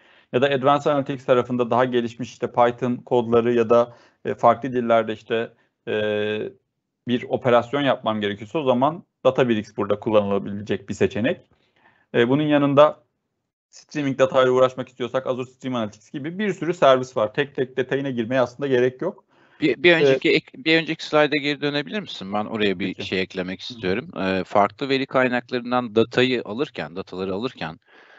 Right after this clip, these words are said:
Speaker 1: Hı hı.
Speaker 2: e, il-, ilk çıkışından beri Azure Data Factory, e, o işin core göbeğinde, e, gözüküyordu. Olmaya da devam edecek yani. Azure Data Factory, e, buluttaki
Speaker 1: Hı hı.
Speaker 2: E T L aracı gibi konumlanmaya devam edecek.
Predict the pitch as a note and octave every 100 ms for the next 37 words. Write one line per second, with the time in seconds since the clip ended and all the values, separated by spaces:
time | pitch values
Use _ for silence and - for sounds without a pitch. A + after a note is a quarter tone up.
0 | _ G#2+ F2 F2 E2+ E2 C#3 C3+ C3 -
1 | - - A#2+ A#2 A2 A2 G#2+ G#2+ G#2 G#2
2 | G#2+ - G2+ G#2 G2+ - G#2+ G#2 G2 G2
3 | G2 G2+ G#2 - G2 G2 - G#2+ G2+ F#2+
4 | F#2+ G2 G2 F#2+ G2 G#2+ G#2 F#2 F2 E2
5 | E2+ - F2 E2+ D#3+ C3 B2 B2 B2 A#2+
6 | A#2+ A2+ A#2 G#2 G2+ G2+ G2 - E2 E2
7 | F2 F#2 F#2+ - E2 F2+ - - G#2 -
8 | - F2+ E2 F#2 F2+ - C3+ A#2+ A#2 A#2+
9 | G#2+ G#2 G2 F#2 _ _ _ - _ -
10 | G2 F#2 E2 F2 E2+ G2 F#2 - G2 F#2+
11 | F#2 F#2+ F#2+ F#2 F#2 G2+ G2+ G2 F#2 G#2
12 | E3 -